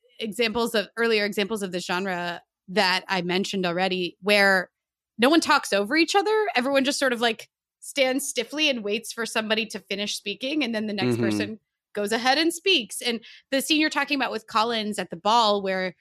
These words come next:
Speaker 1: like, he's talking, we're hearing different conversations at once. We're, like, hearing the music loud in the mix. We're hearing people's footsteps, like, stomping up and down. Um, and thinking about the scenes, especially the scenes in the Bennett's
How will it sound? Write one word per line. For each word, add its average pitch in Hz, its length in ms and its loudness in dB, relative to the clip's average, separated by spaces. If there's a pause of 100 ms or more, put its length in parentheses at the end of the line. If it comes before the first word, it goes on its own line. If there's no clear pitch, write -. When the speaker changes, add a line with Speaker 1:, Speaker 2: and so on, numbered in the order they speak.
(220)
Speaker 1:
like, 202 240 0 (140)
he's 330 280 0
talking, 302 440 4
we're 214 100 0
hearing 285 540 2
different 311 280 2
conversations 311 800 2
at 302 160 0
once. 294 340 -2
We're, 226 140 -4
like, 185 160 -6
hearing 269 380 -4
the 254 60 0
music 294 500 2
loud 294 300 4
in 294 100 0
the 294 80 0
mix. 285 480 0 (220)
We're 254 80 4
hearing 262 260 2
people's 247 460 -4 (120)
footsteps, - 640 0
like, 294 200 2
stomping 294 480 0
up 277 120 -2
and 294 140 -2
down. 269 500 2 (460)
Um, 262 260 6
and 254 140 -2
thinking 311 260 0
about 269 200 2
the 262 80 -2
scenes, 247 460 -4
especially 233 360 -4
the 220 80 -4
scenes 214 260 -6
in 190 60 -10
the 180 80 -8
Bennett's 202 500 -4